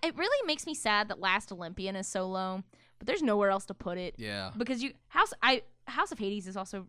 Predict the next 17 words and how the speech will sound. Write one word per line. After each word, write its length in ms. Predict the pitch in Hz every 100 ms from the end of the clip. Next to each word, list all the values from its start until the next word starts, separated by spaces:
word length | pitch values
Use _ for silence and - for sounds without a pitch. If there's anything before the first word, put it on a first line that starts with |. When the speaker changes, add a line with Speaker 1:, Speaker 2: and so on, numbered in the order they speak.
| -
Speaker 1:
relatively 420 | 190 196 202 190
low. 260 | 196 190 180
After 260 | 190 - 214
redoing 460 | 202 196 185 190
that, 240 | 185 180 -
I 140 | 196
looked 260 | 190 185 -
at 60 | 180
it, 40 |
I'm 60 | 196
like, 100 | 202
"Man, 260 | 233 233 226
why 180 | 302
is 120 | 320 226
that 200 | - 185
so 100 | 185
low?" 180 | 165